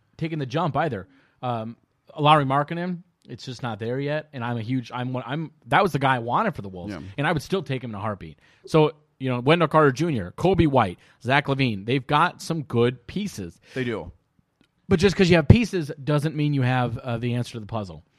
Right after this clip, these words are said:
Speaker 2: No, and I, I hope they, I hope they make a coaching change before a player change.
Speaker 1: Agreed. Agreed.
Speaker 2: And I think they will, because I think, obviously, Coby White's got the benefit of the doubt right now 'cause he's still a rookie.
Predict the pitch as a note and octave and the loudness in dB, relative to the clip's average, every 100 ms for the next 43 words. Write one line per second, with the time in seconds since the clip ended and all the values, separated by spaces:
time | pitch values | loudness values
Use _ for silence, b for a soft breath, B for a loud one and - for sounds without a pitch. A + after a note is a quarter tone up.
0 | _ C#3+ C#3+ A#2+ C#3 B2 D3 D3 F#3 F#3+ | _ -10 -6 -2 -2 2 4 6 4 2
1 | F3 E3 E3 C3+ C#3 E3 F3+ E3+ D#3+ D#3 | 0 0 -2 -2 0 0 0 -2 -2 -2
2 | B2+ - C#3+ C#3 D3 C#3+ C#3+ C#3 C3+ B2 | -6 -2 2 2 0 -2 -2 -2 -2 -4
3 | A2+ A#2 A#2 A2 G#2 A2 G#2 G2+ - F#2+ | -6 -6 -8 -8 -10 -10 -10 -10 -10 -8
4 | F2+ E2 - G1+ A1 _ _ _ _ - | -8 -10 -16 -20 -20 _ _ _ _ -8
5 | C3 C3 C3+ - _ _ C3 A#2+ A2+ G2+ | -2 -2 -2 -10 _ _ -10 -8 -8 -6
6 | C#3 D3 F#3+ F#3 C3 B2+ C3+ G#2 G#2 A#2+ | -4 0 0 2 2 2 2 2 -2 -2
7 | A#2+ B2 C#3+ C3+ b b b C#3+ D#3+ D#3+ | -2 0 0 -2 b b b 2 4 0
8 | D#3+ C3 D#3+ D3+ D3 C#3 C3 C#3 B2+ A#2 | -2 0 2 2 0 -2 -4 -8 -8 -8
9 | A#2+ A#2 A#2 A#2 G#2+ G#2 G2+ G2+ G2+ G2 | -8 -8 -10 -10 -4 -4 -4 -6 -6 -6
10 | F2+ A#2 G#2 A2+ - B2 A#2+ G#2+ F#2 F#2+ | -8 -10 -10 -12 -10 -8 -6 -8 -10 -12
11 | F2 | -12